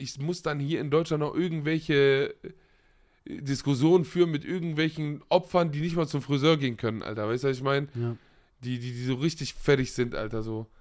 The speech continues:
Speaker 2: Und das meine ich halt, weißt du?
Speaker 1: Ich kann nicht mehr, ich will auch nicht mehr. Das,
Speaker 2: Ja.
Speaker 1: es reicht mir auch. Also, weißt du, wenn ich irgend so eine niveauvolle Diskussion habe oder sonst was oder auch in den, in der Öffentlichkeit,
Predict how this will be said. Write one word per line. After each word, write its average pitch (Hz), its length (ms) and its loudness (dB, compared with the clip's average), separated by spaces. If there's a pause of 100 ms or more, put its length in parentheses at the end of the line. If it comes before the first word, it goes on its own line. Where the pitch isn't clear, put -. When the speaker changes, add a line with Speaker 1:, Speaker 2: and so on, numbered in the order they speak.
(160)
Speaker 2:
Und 123 160 -8
das 127 140 -6
meine 139 220 -2
ich 117 100 -8
halt, 104 160 -8
weißt 107 200 -10
du? 110 60 -6
Speaker 1:
Ich 120 160 -2
kann 196 200 6
nicht 240 200 4
mehr, 123 160 4
ich 117 180 -4
will 180 140 4
auch 185 140 4
nicht 131 160 -4
mehr. 117 140 0
Das, 113 180 -4
Speaker 2:
Ja. - 60 -4
Speaker 1:
es 139 180 -8
reicht 185 320 0
mir 160 120 0
auch. 127 240 2
Also, 131 320 -2
weißt 185 200 0
du, 190 160 6 (340)
wenn 175 180 2
ich 190 200 -6
irgend 196 280 -2
so 170 100 2
eine 170 140 2
niveauvolle 160 920 2 (280)
Diskussion 143 720 4
habe 156 240 6
oder 135 160 6
sonst 143 320 0
was 131 240 2
oder 123 220 0
auch 120 160 -2
in 131 180 -6
den, 131 200 -2
in 135 220 -6
der 139 100 0
Öffentlichkeit, 135 840 0